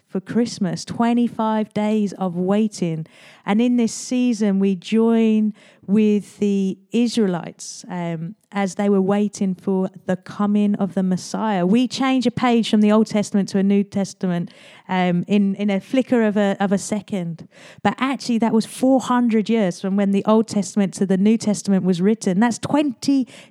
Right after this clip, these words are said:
generations of waiting, longing, silence. And that's what we join in with Christmas, this season of Advent, waiting.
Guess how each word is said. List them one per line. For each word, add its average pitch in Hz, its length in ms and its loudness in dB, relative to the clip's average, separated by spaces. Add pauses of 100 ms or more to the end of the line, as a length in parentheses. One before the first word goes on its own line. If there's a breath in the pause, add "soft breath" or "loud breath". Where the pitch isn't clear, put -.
generations 220 1160 4 (280 loud breath)
of 180 180 0
waiting, 185 640 2 (240 soft breath)
longing, 185 720 4 (240 soft breath)
silence. - 1300 0 (640)
And 196 200 6
that's 220 200 0
what 185 120 2
we 208 120 4
join 208 300 2
in 208 220 2
with 185 360 -2 (220)
Christmas, 220 540 -4
this - 180 -6
season 220 480 0
of 196 160 0
Advent, 202 420 -2
waiting. 180 920 0